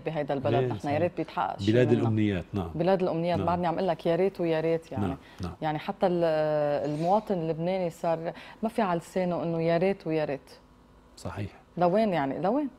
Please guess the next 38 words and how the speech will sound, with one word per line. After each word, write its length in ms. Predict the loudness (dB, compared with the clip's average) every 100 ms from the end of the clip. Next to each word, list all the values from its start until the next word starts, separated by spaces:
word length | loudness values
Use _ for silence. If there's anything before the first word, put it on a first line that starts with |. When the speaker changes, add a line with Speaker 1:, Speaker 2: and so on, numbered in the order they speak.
| -20 -20 -20 -20 -14 -2
Speaker 2:
هذا 240 | 0 2
يؤكد 160 | 2 4
Speaker 1:
بزعلني. 520 | 4 4 4 4 2
قد 160 | 4
إيه 60 | 4
اليوم 180 | 2 -2
أنت 140 | -4
عم 100 | -6
تزعل 320 | -6 -4 -2
بالوزارة 460 | -2 -4 -4 -6 -8
عندك؟ 340 | -10 -10 -10 -12 -20 -20 -20 -20 -8
Speaker 2:
هذا 280 | -6 -4 -4
يؤكد، 480 | -4 -6 -8 -12 -12 -16 -14
آه، 440 | -12 -12 -14 -14 -14
أنه 280 | -10 -8 -6
نحن 280 | -8 -8 -10
في 140 | -4
وضع 220 | -4 -2
غير 160 | -2 -2
صحي 480 | -4 -8 -6 -6 -6 -6
Speaker 1:
مم. 120 | -8 -10 -14 -8
Speaker 2:
وغير 240 | -4 -4
سليم 520 | -4 -4 -2 0 -2
وغير 260 | -4 -4 -4
منطقي. 500 | -6 -6 -10 -14 -16 -18 -20 -20 -20 -20 -14
في 100 | -4
الوزارة 440 | 0 2 2 2
صدقًا 360 | 0 -4 -6 -4
يأتيني 600 | -4 -6 -6 -6 -4 -6
أحيانًا 440 | -8 -8 -8 -6 -10 -12 -10
بعض 220 | -6 -4 -4
الحالات. 480 | -6 -6 -6 -6 -10 -8 -4
Speaker 1:
كنت 160 | 0
متوقع 460 | 0 2 0 2 -4
حتعيش 440 | -4 -6 -6 -4
اللي 140 | -4 -4
عم 120 | -4
بتعيشه 400 | -6 -8 -8 -10